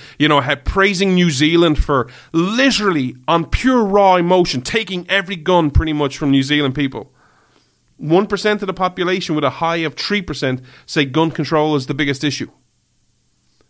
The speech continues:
Really? All that narrative, all those talking points, and that is the amount of people that you can translate to.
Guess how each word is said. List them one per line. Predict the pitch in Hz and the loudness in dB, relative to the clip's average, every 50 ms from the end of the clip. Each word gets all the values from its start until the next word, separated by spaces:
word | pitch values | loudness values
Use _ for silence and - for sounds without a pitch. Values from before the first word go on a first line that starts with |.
| _ _ _ _ _ _ _ _ _ _ _ _ _ _ _ _ _ _ _ _ _ _ _ _ _ _ _ _ _ _ _ _ _ _ _ _ _ _ _ - | _ _ _ _ _ _ _ _ _ _ _ _ _ _ _ _ _ _ _ _ _ _ _ _ _ _ _ _ _ _ _ _ _ _ _ _ _ _ _ -6
Really? | - 143 170 180 - 208 180 - - - _ _ _ _ _ _ _ _ _ _ _ _ - | 0 2 2 2 2 -2 -6 -8 -14 -20 _ _ _ _ _ _ _ _ _ _ _ _ 2
All | 156 175 202 220 233 226 | 4 6 6 6 4 2
that | 220 226 220 - 175 | 2 0 0 0 0
narrative, | 185 190 185 180 175 139 120 127 127 | 2 2 4 4 2 2 -2 -2 2
all | 147 160 175 190 196 | 4 4 6 4 4
those | 208 208 196 185 - | 4 2 2 0 -2
talking | - 202 208 202 208 - 180 139 | 0 2 2 2 0 -2 -4 -4
points, | 135 151 147 135 127 131 - - - - - _ - | -2 0 0 0 -2 -4 -10 -20 -20 -20 -14 _ -2
and | 151 151 151 | -2 0 0
that | 156 160 175 | 0 0 0
is | 180 175 180 | 0 -2 -2
the | - 180 | -2 0
amount | 170 175 170 | 2 2 2
of | 165 - | 2 0
people | - 185 175 - 175 170 156 | 0 -2 0 -2 -2 -2 -2
that | 147 139 | -2 -2
you | 147 143 | -2 -2
can | - 156 135 | -2 -2 -2
translate | - 165 151 151 147 135 139 120 113 - | 0 2 2 2 2 0 0 -2 -2 -4
to. | - 110 - - | -6 -8 -8 -10